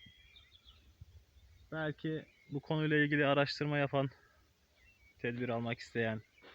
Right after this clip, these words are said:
arkadaşlar vardır. Onlar için bu sene yaşadıklarımızı, neler yaşadık,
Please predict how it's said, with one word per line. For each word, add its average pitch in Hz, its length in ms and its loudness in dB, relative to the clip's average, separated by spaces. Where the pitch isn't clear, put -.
arkadaşlar 110 580 -4
vardır. 107 340 -2
Onlar 127 300 -2
için 123 300 -6
bu 117 140 -12
sene 127 240 -6
yaşadıklarımızı, 113 880 -2
neler 113 240 -2
yaşadık, 98 600 -8